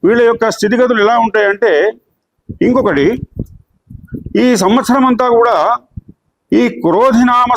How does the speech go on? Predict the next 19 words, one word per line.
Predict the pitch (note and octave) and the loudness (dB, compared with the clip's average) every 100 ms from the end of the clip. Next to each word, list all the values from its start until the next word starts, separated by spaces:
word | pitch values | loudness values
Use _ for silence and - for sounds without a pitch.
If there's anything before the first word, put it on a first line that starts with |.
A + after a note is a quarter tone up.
| A3+ | -2
సంవత్సరానికి | A3+ A3+ - A3+ A3 G#3 - E3 | -2 -4 -2 0 0 0 -2 0
అధిపతి | G3+ A3 A3+ - | 0 0 -2 -2
శని | F#3 F#3+ | 0 0
అయినాడు. | E3+ C#3+ A2 A2+ _ _ _ _ _ - - - - - - B3 | 0 -2 -4 -12 _ _ _ _ _ -20 -20 -18 -14 -6 0 0
ఈ | G3 | 2
సంవత్సరం | G3 A#3+ B3 C4 C4 | 0 0 0 0 2
అంతా | A#3+ B3 A#3+ | 2 0 0
కూడా | B3+ A#3 G#3 A3+ F3+ F#3+ | 2 0 0 0 0 0
ఆహార | A3+ B3 G#3+ | 0 -2 -2
ధాన్యాలు | G#3+ G#3+ A3 A#3 A3 - _ - | -4 -2 -4 -6 -16 -20 _ -6
సాధారణంగా | E3+ F#3+ G3+ G#3 G#3+ G3+ - | -2 0 0 0 0 -2 -2
పెరుగుతాయి, | E3+ F#3+ D#3 A#2+ - - - _ - | 0 0 0 -2 -8 -20 -20 _ -6
అక్కడక్కడ | F#3 B3+ A3+ B3+ B3+ A3 | -2 -2 0 0 0 0
హెచ్చుతగ్గులు | G3+ A3+ G#3+ G#3 | 0 -2 0 0
ఉంటాయి | G3 G#3 D#3 F#3 | 0 0 0 0
దేశంలో. | F3 F#3+ D#3 F#3 A#3 - - | 0 0 0 -2 -4 -10 -6
అయితే | G#3+ C4 E3 G3 B3 - - A#3 | -2 0 2 0 -2 -6 -4 0
ఈ | B3+ A#3+ A#3 F3 | 2 2 0 0
దేశాధిపతులు | D#3 G#4+ - C4 C4 C4 B3 A#3 A#3 B3 | 0 2 0 0 0 0 0 -2 -2 0